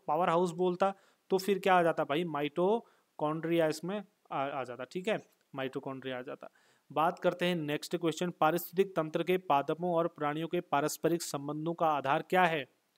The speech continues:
ठीक है, तो ये पोषण संबंध है। पारिस्थितिक तंत्र में पादपों और जो प्राणी हैं,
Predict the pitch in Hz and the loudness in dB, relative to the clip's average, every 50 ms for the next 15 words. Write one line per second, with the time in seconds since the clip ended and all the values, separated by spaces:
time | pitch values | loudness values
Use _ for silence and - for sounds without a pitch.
0 | _ _ - 190 185 208 196 185 - - _ _ _ - 175 180 190 196 190 185 | _ _ -4 0 2 2 0 0 -2 -10 _ _ _ 0 2 4 4 4 2 2
1 | 165 160 156 156 - 180 190 180 180 - 156 151 156 170 175 180 175 170 147 143 | 0 0 0 0 0 0 0 0 0 -2 -4 -2 0 0 0 2 2 2 2 2
2 | 139 - 156 160 170 185 180 - 185 185 185 - 170 165 165 170 175 175 185 185 | 0 2 2 2 2 2 0 -2 -2 -2 -2 -4 -6 -4 -4 -4 -2 -2 -4 -2
3 | 185 - 151 151 151 160 170 170 185 180 175 175 170 165 180 175 - - 151 147 | 2 4 4 4 4 4 2 0 0 0 0 0 0 -2 -4 -6 -4 -4 -4 -2
4 | 156 170 170 156 143 127 | -2 -2 -2 -4 -4 -6